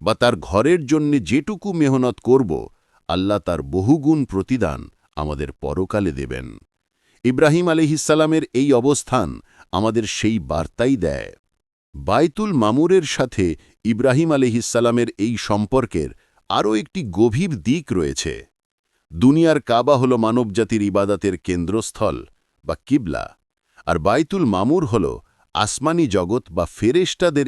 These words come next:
ইবাদতের কেন্দ্রস্থল। ইব্রাহিম আলাইহিস সালাম হলেন সেই যোগসূত্র, যিনি দুনিয়ার মানুষদের তাওহীদের পথে ডেকেছিলেন। তাই আল্লাহ তাকে আসমান ও জমিনের এই দুই কেন্দ্রের মিলনস্থলে বসিয়েছেন।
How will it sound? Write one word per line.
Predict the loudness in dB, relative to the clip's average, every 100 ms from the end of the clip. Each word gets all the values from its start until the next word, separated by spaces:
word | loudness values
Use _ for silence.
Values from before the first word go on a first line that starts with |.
| -2
ইবাদতের | -2 -2 -2 -4 -6 -6
কেন্দ্রস্থল। | -6 -6 -8 -12 -10 -8 -8 -12 _ _ _ _ _ _ _
ইব্রাহিম | -2 4 4 4 2
আলাইহিস | 2 2 0 -2
সালাম | 0 2 2 2
হলেন | 0 0 -2 _ _
সেই | -8 0 0 0
যোগসূত্র, | 0 0 0 -2 -2 -6 -6 -8 _ _ _ -4
যিনি | 2 2
দুনিয়ার | 2 2 4 4 2 2
মানুষদের | 2 2 0 2 0 0 -6 _ -2
তাওহীদের | 2 2 0 2 0 0
পথে | -4 -4 -8
ডেকেছিলেন। | -8 -8 -8 -6 -8 -10 -18 _ _ _ _
তাই | 0 0
আল্লাহ | 2 2 2 0 -2 _ _ -2
তাকে | 0 0
আসমান | 0 -2 -2 -2 0
ও | 2
জমিনের | 2 2 2 2 -2 -8 _ 0
এই | 2 2
দুই | 0 0 0
কেন্দ্রের | 0 2 2 2 2
মিলনস্থলে | 2 2 2 2 -2 -4 -2 -2
বসিয়েছেন। | -4 -6 -6 -6 -6 -8 -10